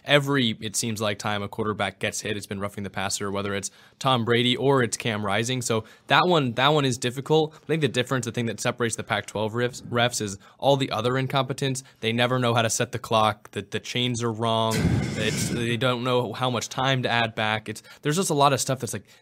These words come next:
Speaker 1: this stuff doesn't happen. The third quarter doesn't need to take an hour and a half because each play there's a flag and each play you're resetting the clock and trying to figure out what down it is and trying to remember the rules. It's like, that's where the incompetence two weeks in a row almost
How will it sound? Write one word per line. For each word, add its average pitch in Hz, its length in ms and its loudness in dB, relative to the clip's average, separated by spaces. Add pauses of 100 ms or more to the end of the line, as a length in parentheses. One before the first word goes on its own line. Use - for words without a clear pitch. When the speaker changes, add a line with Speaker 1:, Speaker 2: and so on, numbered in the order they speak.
Speaker 1:
this 180 220 4
stuff 170 220 2
doesn't 120 220 0
happen. 92 560 -2 (220)
The 135 80 0
third 180 260 2
quarter 160 240 4
doesn't 135 280 2
need 131 200 0
to 120 80 -4
take 120 260 0
an 113 80 0
hour 117 320 2
and 110 100 -2
a 98 60 -4
half 110 380 -2
because 107 360 -4 (240)
each 135 280 -2
play 120 180 2
there's 113 180 0
a 107 60 -6
flag 107 360 0
and 110 120 -6
each 131 200 -2
play 123 120 0
you're 117 160 0
resetting 113 400 0
the 104 80 -4
clock 104 420 -2
and 101 120 -6 (180)
trying 127 200 0
to 113 40 0
figure 117 220 -2
out 117 100 4
what 117 160 -2
down 104 320 0
it 104 80 -4
is 101 220 -2
and 95 120 -6 (220)
trying 131 220 2
to 113 80 -2
remember 110 340 0
the 98 120 -4
rules. 107 260 -4
It's 101 100 -8
like, 104 140 -6 (180)
that's 151 260 4
where 151 140 4
the 123 140 2
incompetence 110 640 -2
two 170 180 -2
weeks 151 280 0
in 107 80 -2
a 107 40 -2
row 113 280 4
almost 104 440 -2